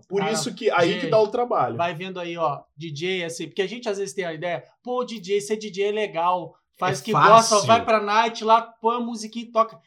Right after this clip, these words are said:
Speaker 2: Não é isso, né? Tem todo um
Speaker 3: Não
Speaker 2: preparo,
Speaker 3: tem.
Speaker 2: né?
Speaker 1: Não, e, e
Speaker 2: É.
Speaker 1: tem uma outra coisa que é muito importante, é o termômetro.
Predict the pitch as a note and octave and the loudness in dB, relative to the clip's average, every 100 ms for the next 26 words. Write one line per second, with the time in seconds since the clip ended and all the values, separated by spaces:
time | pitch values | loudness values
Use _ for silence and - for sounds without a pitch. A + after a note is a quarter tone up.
0 | _ E3 F3+ G#3+ G3 F3 C#3+ E3+ F3+ F3+ | _ -10 -4 -2 -4 -6 -10 -8 -10 -10
1 | E3 G3 G#3 B3 A#3+ G#3 G#3+ A3+ G3+ - | -8 -6 -6 -8 -10 -8 -8 -6 -8 -4
2 | D#3+ D#3 D3 G#2+ B2 F3 F#3 F3+ E3 F3+ | -2 -2 -4 -6 -2 2 4 2 0 -4
3 | E3 E3+ D3+ F3+ F#3+ G3+ G3+ F3+ B3+ A#3+ | -6 -8 -4 -2 0 0 2 2 0 -2
4 | A3+ G3+ G3+ G3 F3 B3+ C4+ A3+ F#3 - | 0 0 0 -4 -4 -6 -6 -6 -8 -8
5 | F#3+ G#3+ G3 F3+ F#3 F#3 G3+ F#3 D#3+ C#3 | -10 -10 -8 -10 -10 -6 -4 -2 -4 -6
6 | B2 A2+ A#2 | -8 -12 -18